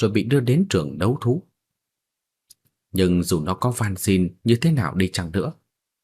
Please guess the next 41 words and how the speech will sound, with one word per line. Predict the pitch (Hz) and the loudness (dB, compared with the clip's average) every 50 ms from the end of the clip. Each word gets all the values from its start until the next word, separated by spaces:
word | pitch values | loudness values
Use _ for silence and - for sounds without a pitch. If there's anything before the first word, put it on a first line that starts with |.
| _ _ _ _ | _ _ _ _
thì | - 131 123 | 0 2 2
những | 117 123 120 | 2 2 0
kẻ | - 110 90 87 | -2 -4 -4 -2
mạo | - 92 92 92 | -2 -2 -2 0
hiểm | 101 101 85 76 76 | 0 -2 -2 -2 -4
giả | - - 80 71 71 - | -4 -4 -4 -6 -8 -6
sâu | - - 101 87 80 80 | -4 -2 -2 -2 -2 -4
mọt | 82 71 67 - | -6 -8 -8 -6
xung | - - 101 85 78 | -4 -4 -4 -4 -4
quanh | - 90 85 80 71 - _ _ _ _ _ - | -4 -6 -4 -4 -6 -10 _ _ _ _ _ 0
cũng | - 101 - 175 196 196 | 0 0 2 0 -2 -2
chẳng | - - 95 82 85 | -2 -4 -4 -2 -2
mảy | 92 82 71 | -4 -4 -4
may | 87 95 92 85 78 | -2 -2 -2 -2 -2
thương | - 107 92 78 - | -2 -2 -2 -2 -4
cảm. | - 78 - - _ _ _ _ _ _ _ _ _ _ _ _ _ _ _ _ _ _ _ _ _ | -6 -6 -6 -8 _ _ _ _ _ _ _ _ _ _ _ _ _ _ _ _ _ _ _ _ _
Thay | - 175 165 | -4 -2 -2
vào | 165 139 123 | -2 -2 -2
đó, | 117 123 120 147 202 233 _ _ _ _ _ _ _ _ _ _ | -2 -2 -2 -2 -4 -6 _ _ _ _ _ _ _ _ _ _
tất | - 107 - - | -4 -4 -4 -4
cả | - 78 | -6 -4
bọn | - 78 - - | -4 -6 -4 -2
chúng | - 98 113 151 160 | -2 0 0 0 0
đều | 170 80 71 - - | 0 -2 -4 -2 0
vui | 117 123 135 127 | 2 2 2 0
sướng, | - - 120 127 170 208 - _ | 0 -2 0 0 -2 -2 -6 _
cười | - 104 98 90 82 - | -2 0 0 0 -2 -2
vang, | - 135 151 160 151 - - _ - | -2 -2 0 0 -2 -4 -10 _ 0
chửi | - 117 92 82 | 2 2 2 2
rủa | 80 - 95 80 - - _ _ _ _ _ _ _ | 0 -2 -2 -2 -4 -8 _ _ _ _ _ _ _
khi | - 120 107 104 98 - | 2 2 4 4 2 2
thấy | - 170 175 | 2 2 2
người | 131 90 - | 2 0 -2
ta | - 139 131 110 | -4 -4 -4 -4
gặp | 92 80 - | -6 -8 -8
họa, | - - 85 - - - _ _ _ _ _ _ _ _ _ _ _ _ | -6 -6 -6 -6 -6 -12 _ _ _ _ _ _ _ _ _ _ _ _
háo | - - 87 92 - | -4 -4 -2 -2 -2
hức | 110 98 - | -2 -2 -2
thúc | - 135 123 - | -2 -2 -2 -2
giục | - 92 78 - _ | -2 -4 -4 -4 _
trận | - - 92 - | -6 -4 -4 -4